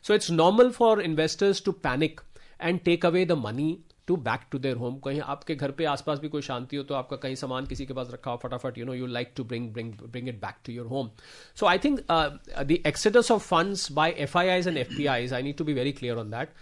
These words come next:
has got nothing to do with sebi or sebi's functioning. sebi is one of the, one of the better regulators in the country, and I think it is regulating the market excellently. There's no problem with sebi.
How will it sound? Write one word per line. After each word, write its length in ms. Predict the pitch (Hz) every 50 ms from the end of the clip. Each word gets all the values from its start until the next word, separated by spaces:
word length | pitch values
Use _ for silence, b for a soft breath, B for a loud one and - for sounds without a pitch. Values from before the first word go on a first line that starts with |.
| B B B B B B
has 220 | B 165 180 190 180
got 240 | 175 202 226 202
nothing 300 | 185 175 165 - 226 233
to 100 | 220 233
do 180 | 208 180 202 208 214
with 200 | 196 208 202 208
sebi 640 | - - - 175 131 135 139 170 180 180 180 180
or 220 | 170 165 165 160 156
sebi's 420 | 151 - 151 135 139 160 165 160
functioning. 500 | - - 117 113 117 - 143 139 123 113
sebi 360 | 110 - 135 131 143 170 180
is 100 | 180 156
one 140 | 151 147 151
of 160 | 156 156 151
the, 240 | 165 160 151 139 - -
one 160 | - 123 123
of 100 | 135 139
the 60 | 147 135
better 280 | 117 117 117 - 151
regulators 680 | 143 123 107 104 123 127 127 131 - - 143 139 127 135
in 80 | 117
the 100 | 120 120
country, 460 | 107 - 98 95 101 - 139 143 143 156
and 260 | 147 147 147 147 135
I 140 | 131 127 127
think 160 | 170 160 156
it 100 | 143 147
is 100 | 135 -
regulating 520 | 120 113 117 131 127 131 127 - 147 147
the 80 | 131 101
market 340 | 104 98 101 - - 120 110
excellently. 420 | 92 - - 107 110 107 107 139
There's 200 | 147 139 127 110
no 100 | 135 143
problem 400 | 135 - 110 101 107 123 123 127
with 120 | 123 117
sebi. 320 | - - 90 98 - -